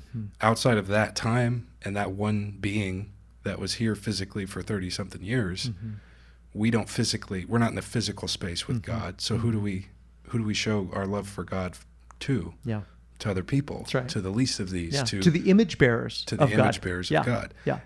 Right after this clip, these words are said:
Speaker 2: And that calls to mind the passage of the greatest commandment.
Speaker 1: Mm-hmm.
Speaker 2: "You must love the Lord your God with all your heart, soul, strength, and mind. And the second is like it.
Speaker 1: Mm-hmm.
Speaker 2: Just love your neighbor as yourself."
Speaker 1: Yeah.
Speaker 2: And I did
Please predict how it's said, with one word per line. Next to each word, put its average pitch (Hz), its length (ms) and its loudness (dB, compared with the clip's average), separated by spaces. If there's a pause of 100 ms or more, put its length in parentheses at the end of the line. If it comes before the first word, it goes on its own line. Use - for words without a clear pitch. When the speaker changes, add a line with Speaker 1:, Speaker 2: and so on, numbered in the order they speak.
(140)
Speaker 2:
And 117 160 2
that 135 160 4
calls 120 280 2
to 117 80 -2
mind 95 260 -4
the 98 60 -6
passage 90 640 -6
of 87 520 -10
the 104 80 -8
greatest 87 320 -6
commandment. 107 420 -4 (120)
Speaker 1:
Mm-hmm. 113 580 -6 (920)
Speaker 2:
"You 101 120 -8
must 92 220 -6
love 101 160 -2
the 104 60 -4
Lord 98 240 -2
your 92 80 -6
God 92 180 -2
with 90 100 -10
all 90 100 -4
your 87 120 -6
heart, 92 220 -8
soul, 92 200 -8
strength, 95 300 -10
and 90 80 -12
mind. 117 460 -6
And 95 100 -8
the 95 60 -6
second 95 320 -4
is 82 100 -8
like 92 340 -8
it. 92 140 -12 (200)
Speaker 1:
Mm-hmm. 113 300 -8 (1200)
Speaker 2:
Just - 140 -10
love 101 160 0
your 92 100 -4
neighbor 90 380 -6 (160)
as 98 140 -6
yourself." 107 540 -8
Speaker 1:
Yeah. 110 120 -2 (340)
Speaker 2:
And 98 420 -2 (640)
I 104 80 0
did 117 280 0